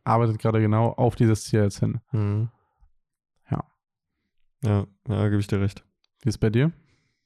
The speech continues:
Speaker 2: Du meinst, ob ich einen Großteil meiner Zeit richtig nutze?
Speaker 1: Mhm.
Speaker 2: Boah, das ist echt schwierig. <laughs> Ähm,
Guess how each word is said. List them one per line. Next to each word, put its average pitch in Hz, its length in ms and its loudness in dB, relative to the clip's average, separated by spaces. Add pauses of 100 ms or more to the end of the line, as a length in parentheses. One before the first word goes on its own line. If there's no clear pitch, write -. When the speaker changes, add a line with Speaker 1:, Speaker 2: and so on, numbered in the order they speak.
(460)
Speaker 2:
Du 104 140 -8
meinst, 101 240 2
ob 98 100 2
ich 101 120 -2
einen 101 80 -2
Großteil 113 280 -2
meiner 113 220 0
Zeit 110 200 0
richtig 110 340 -4
nutze? 135 360 -2
Speaker 1:
Mhm. 117 340 0 (640)
Speaker 2:
Boah, - 200 -8 (140)
das - 240 -16
ist - 80 -14
echt 107 220 -10
schwierig. 101 440 -2
<laughs> - 0 -
Ähm, 110 680 4